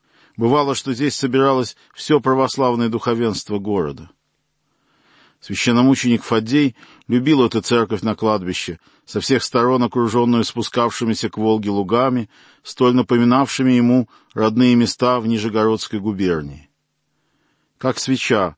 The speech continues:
стоял белый храм на холме среди зелени. От храма расходились аллеи благоуханной сирени, могилы были ограждены коваными металлическими оградками, кое-где стояли памятники из мрамора с надписями,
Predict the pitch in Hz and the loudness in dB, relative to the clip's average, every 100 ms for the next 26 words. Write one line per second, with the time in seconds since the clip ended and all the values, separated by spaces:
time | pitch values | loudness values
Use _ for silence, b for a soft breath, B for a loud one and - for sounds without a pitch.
0 | b b - - 110 110 110 110 107 107 | b b -20 -2 0 2 2 2 2 2
1 | 117 127 135 120 120 120 123 113 120 107 | 0 0 0 -2 -2 0 -2 -2 -4 -4
2 | 107 101 101 85 80 78 b b b b | -4 -2 -2 -2 -6 -10 b b b b
3 | b - - 120 120 113 110 123 113 117 | b -10 0 0 2 -2 -2 -2 -2 0
4 | 113 - 110 127 143 113 113 117 110 120 | 0 0 0 2 2 2 0 -2 0 0
5 | 117 117 - 117 107 113 104 95 b b | 0 -2 -4 -2 0 0 -2 -6 b b
6 | b b b b - 101 107 131 117 113 | b b b b -4 -4 2 2 4 4
7 | 110 110 117 98 117 113 - 117 110 110 | 2 2 0 2 0 0 2 2 2 2
8 | 107 107 110 107 110 104 - 104 101 98 | 2 2 2 0 -2 -6 -6 -2 0 2
9 | 110 127 - 123 113 98 b b b - | 0 0 -2 -4 -4 -6 b b b 0
10 | 117 117 117 135 - 113 110 104 120 123 | 2 2 2 0 2 2 4 2 0 0
11 | 131 120 120 117 123 113 117 120 120 110 | 0 -2 -4 -2 -2 2 2 2 0 -4
12 | 104 117 110 101 104 - 98 95 | -4 -2 -2 -2 -10 -6 -6 -8